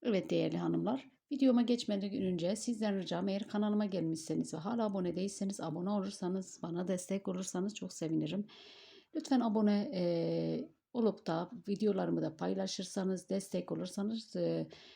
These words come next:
e, çok sevinirim. Şimdiden hepinize teşekkür ediyorum değerli dostlar. Bana destek olan tüm dostlara. Eğer modeller de merak ediyorsanız modellerimi de zil butonu var. Onu da, e,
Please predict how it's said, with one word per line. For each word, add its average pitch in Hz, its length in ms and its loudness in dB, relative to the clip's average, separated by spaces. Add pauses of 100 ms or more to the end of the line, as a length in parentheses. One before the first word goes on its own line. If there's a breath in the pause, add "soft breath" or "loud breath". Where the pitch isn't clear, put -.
(260 loud breath)
e, 175 220 -2
çok - 220 -8
sevinirim. 185 300 2
Şimdiden 208 460 2
hepinize 175 560 -2
teşekkür 165 420 -4
ediyorum 165 460 0
değerli 160 340 2
dostlar. 208 380 -2
Bana 196 220 0
destek 175 440 -4
olan 180 260 0 (100)
tüm 190 220 -2
dostlara. 165 580 -2 (1300 loud breath)
Eğer 247 220 6
modeller 208 500 6
de 214 80 2
merak 190 340 2
ediyorsanız 175 520 0
modellerimi 175 600 2
de 247 100 2
zil 214 220 0
butonu 175 280 -2
var. 165 140 0
Onu 220 300 2
da, 180 240 2 (400 loud breath)
e, 160 400 4